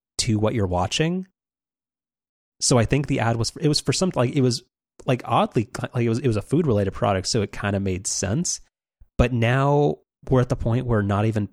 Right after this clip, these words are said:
pressing pause is sacred. Like, you're now being, I really hope it's only a Roku thing.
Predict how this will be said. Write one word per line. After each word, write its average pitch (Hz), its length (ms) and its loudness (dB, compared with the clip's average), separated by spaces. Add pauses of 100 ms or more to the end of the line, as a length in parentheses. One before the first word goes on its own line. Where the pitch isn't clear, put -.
pressing 104 380 -4 (100)
pause 98 720 -4 (720)
is 101 420 0 (320)
sacred. 147 600 -2 (600)
Like, 113 160 0
you're 110 120 2
now 101 180 0
being, 107 300 -2 (1120)
I 135 80 2
really 123 500 2
hope 117 220 2
it's 110 160 0
only 101 320 -2
a 90 80 -2
Roku 87 380 -4
thing. 107 380 -10